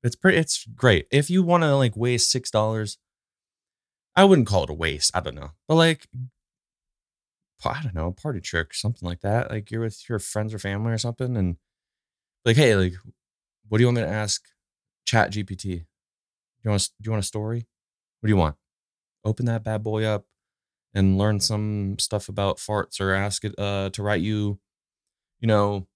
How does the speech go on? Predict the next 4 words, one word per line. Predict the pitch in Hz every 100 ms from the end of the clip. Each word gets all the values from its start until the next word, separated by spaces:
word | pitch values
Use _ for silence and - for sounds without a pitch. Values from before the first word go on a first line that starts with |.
| _ _ _ _ _ _ _ _ _ _ _ _ _
yeah, | - 120
like, | 80 104
I, | 98 127
I, | - 123 - -